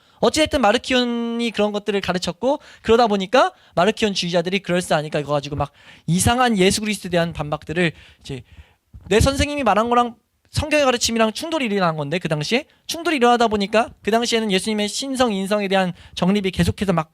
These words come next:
치열하게 싸움을 걸쳐서, 어, 그런 이단들이 규정되고 정립될 시기인데, 그러다 보니까 성경의 가르침을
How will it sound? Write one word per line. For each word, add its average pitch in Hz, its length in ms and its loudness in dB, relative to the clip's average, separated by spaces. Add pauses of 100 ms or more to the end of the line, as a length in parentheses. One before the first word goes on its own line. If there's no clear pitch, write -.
치열하게 220 420 0
싸움을 208 760 -2
걸쳐서, 156 460 -2 (340)
어, 135 300 -10
그런 180 180 -2
이단들이 185 340 0
규정되고 170 640 -2 (300)
정립될 220 420 2
시기인데, 208 500 -2 (180)
그러다 247 240 2
보니까 254 420 0 (880)
성경의 359 400 -2
가르침을 277 600 0